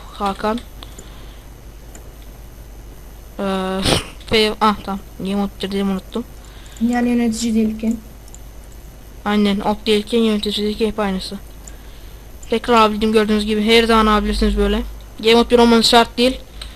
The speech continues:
Speaker 1: Bu görevleri yaparsanız crate key veriyor. Crate key ile item alabilirsiniz yani crate'den. Bildiğiniz üzere. Ya bilmediğiniz üzere. Fakat bunu daha bitiremedik biz full.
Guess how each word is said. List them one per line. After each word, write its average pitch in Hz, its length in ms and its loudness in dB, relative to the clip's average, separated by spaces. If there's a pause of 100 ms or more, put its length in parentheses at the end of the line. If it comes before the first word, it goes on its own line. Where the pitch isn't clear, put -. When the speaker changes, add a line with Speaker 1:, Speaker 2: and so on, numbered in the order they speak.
(240)
Speaker 1:
Bu 254 180 2
görevleri 269 400 10
yaparsanız 269 920 6
crate 262 240 8
key 262 200 6
veriyor. 240 380 6 (580)
Crate 269 220 6
key 285 200 6
ile 277 200 8 (120)
item 269 200 4
alabilirsiniz 240 600 6
yani 214 300 4
crate'den. 214 500 0 (1080)
Bildiğiniz 208 400 4
üzere. 202 340 0 (340)
Ya 208 160 0
bilmediğiniz 208 460 4
üzere. 190 260 -2 (1200)
Fakat 240 220 4
bunu 269 220 4
daha 269 180 10
bitiremedik 262 540 4
biz 262 160 0
full. 277 180 -2